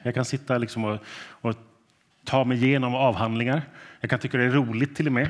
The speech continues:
att läsa fotnötter och liksom, ja, verkligen sitta en hel dag i arkiven också, eh, och f-, göra re-, efterforskningar. Men jag har inte riktigt disciplinen att sitta fyra, fem, sex år på ett ämne som man måste göra.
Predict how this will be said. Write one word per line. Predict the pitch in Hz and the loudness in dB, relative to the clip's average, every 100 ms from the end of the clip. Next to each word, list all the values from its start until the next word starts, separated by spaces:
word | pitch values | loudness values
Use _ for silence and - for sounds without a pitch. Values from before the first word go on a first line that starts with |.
| - | -4
att | 123 | -2
läsa | 127 120 113 | -2 -2 -4
fotnötter | - 127 - 127 - 131 123 120 | -4 -6 -4 -6 -2 -2 0 0
och | 120 | -2
liksom, | 113 117 113 110 - - - - - - - - _ | -4 -4 -6 -8 -16 -18 -18 -18 -20 -20 -20 -20 _
ja, | 170 | -4
verkligen | 143 143 139 131 | 2 2 2 0
sitta | - - - 151 120 | 0 -4 -2 -2 0
en | 127 | 0
hel | 113 123 | 0 0
dag | 110 113 107 - - - | 0 -2 -2 -6 -14 -6
i | 120 | -2
arkiven | 110 - 123 120 120 | -2 -2 -2 0 -2
också, | 113 - 117 110 - - | -4 -6 -8 -8 -12 -10
eh, | 117 113 117 120 | -6 -6 -6 -8
och | 123 | -10
f-, | - - | -10 -10
göra | 143 120 107 | -4 -2 0
re-, | 107 110 120 147 196 - - | -2 -6 -8 -12 -12 -12 -8
efterforskningar. | 151 - 113 117 - 107 113 - - - _ | -8 -6 -8 -8 -6 -6 -6 -10 -20 -20 _
Men | 131 | -4
jag | 135 | -2
har | 160 | -2
inte | 143 151 | 0 0
riktigt | 135 131 - | 0 -4 -4
disciplinen | 139 - - 147 143 131 120 123 151 | -4 -4 -2 0 2 0 -2 -4 -8
att | 143 - | -10 -4
sitta | 135 - - 120 110 - - - | -6 -6 -4 0 0 -2 -12 -20
fyra, | - 147 135 156 156 | 0 2 2 2 0
fem, | - 165 156 107 107 | -2 -2 -2 -4 -8
sex | - 175 - - | -4 -4 -4 -8
år | 113 120 - | -8 -8 -8
på | 117 | -8
ett | 107 120 | -8 -8
ämne | 110 113 - _ - - - | -8 -10 -16 _ -20 -20 -20
som | - 110 | -10 -4
man | 107 | -4
måste | 107 113 | -4 -8
göra. | 107 107 | -8 -10